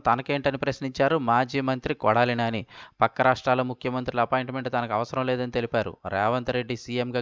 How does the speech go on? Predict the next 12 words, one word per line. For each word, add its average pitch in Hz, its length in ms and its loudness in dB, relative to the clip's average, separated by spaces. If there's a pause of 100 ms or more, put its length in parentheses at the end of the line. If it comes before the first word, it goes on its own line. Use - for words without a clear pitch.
గెలిచినప్పుడు 135 460 -2 (420)
ముఖ్యమంత్రి 147 440 -2
వైఎస్ 135 340 0
జగన్మోహన్ 139 520 -2
రెడ్డి 143 160 -2 (100)
Twitter-లో 127 440 0
అభినందించారని 131 720 -2
గుర్తు 123 220 -10
చేశారు. 110 340 -6 (460)
ఫోన్ 151 260 0
చేసి 180 300 -2
అభినందించాల్సిన 151 760 -2